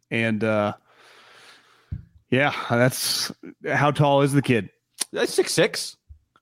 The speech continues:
Speaker 2: Good looking
Speaker 1: I mean,
Speaker 2: shot.
Speaker 1: he was, like, a big time, I mean, he was, like, the number one player in sack, I think, right?
Speaker 2: Yeah, McDonald's All-American. He was in the McDonald's All-American game with all those other dudes, you know, with Bronny. He was in that game.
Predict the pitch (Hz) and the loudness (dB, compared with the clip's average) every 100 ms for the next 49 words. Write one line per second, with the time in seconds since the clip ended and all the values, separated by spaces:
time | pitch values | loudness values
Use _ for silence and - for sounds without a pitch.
0 | _ 139 156 147 190 - 170 165 185 233 | _ 4 4 6 4 4 2 4 4 4
1 | 214 143 127 165 165 151 147 143 139 143 | 4 4 2 2 4 4 4 4 6 6
2 | 135 135 120 123 139 135 135 123 139 135 | 6 2 0 2 4 4 2 4 2 2
3 | 104 120 165 165 104 110 123 - 127 185 | 2 2 2 2 0 0 -2 -2 2 2
4 | 156 - 165 180 180 151 170 185 139 165 | 2 2 2 4 4 4 2 2 0 2
5 | 165 160 147 131 160 247 156 139 147 - | 2 0 -2 2 2 2 2 4 2 2
6 | 185 170 190 127 135 165 143 156 165 147 | 2 2 2 4 4 4 4 4 2 4
7 | 175 185 180 - - _ 127 147 135 85 | 4 4 0 -8 -10 _ 0 2 0 0
8 | 113 123 143 165 139 143 135 135 139 127 | 2 2 2 -2 -4 -4 -2 0 0 2
9 | 131 143 165 | 0 0 -2